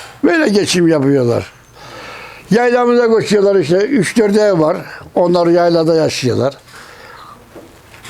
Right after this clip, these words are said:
Bir zamanlar şu kış mevsimi döndü mü geri dönüyorlar. Düğünler bu evveli tabii önceden düğünler başlardı. Birinci günü üç yere düğün, üç gün düğün yapardık.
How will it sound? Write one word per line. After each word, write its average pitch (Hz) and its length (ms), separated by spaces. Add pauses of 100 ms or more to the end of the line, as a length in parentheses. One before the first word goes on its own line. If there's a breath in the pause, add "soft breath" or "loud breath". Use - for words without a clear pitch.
(180)
Bir 185 100
zamanlar 160 520
şu 170 260
kış 190 240
mevsimi 156 500
döndü 151 260
mü 160 100
geri 160 300
dönüyorlar. 120 600 (360)
Düğünler 262 460
bu 254 80
evveli 247 500
tabii 202 580 (100)
önceden 208 600
düğünler 196 760
başlardı. 175 840 (280)
Birinci 190 400
günü 160 480 (140)
üç 185 300
yere 180 320
düğün, 175 240 (340 loud breath)
üç 208 200
gün 180 220
düğün 185 240
yapardık. 127 520